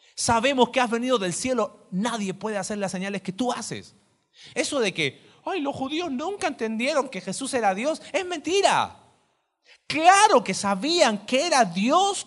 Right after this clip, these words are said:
con nosotros, era el Emanuel. No lo quisieron, que es muy distinto.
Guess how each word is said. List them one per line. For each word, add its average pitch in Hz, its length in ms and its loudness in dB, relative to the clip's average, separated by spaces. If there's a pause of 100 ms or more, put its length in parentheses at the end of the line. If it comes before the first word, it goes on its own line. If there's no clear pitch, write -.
con 311 220 2
nosotros, 311 680 2
era 277 120 2
el 277 60 6
Emanuel. 254 480 0 (260)
No 190 240 4
lo 277 240 4
quisieron, 180 680 -4
que 151 100 -10
es 131 60 -8
muy 185 340 -4
distinto. - 540 -12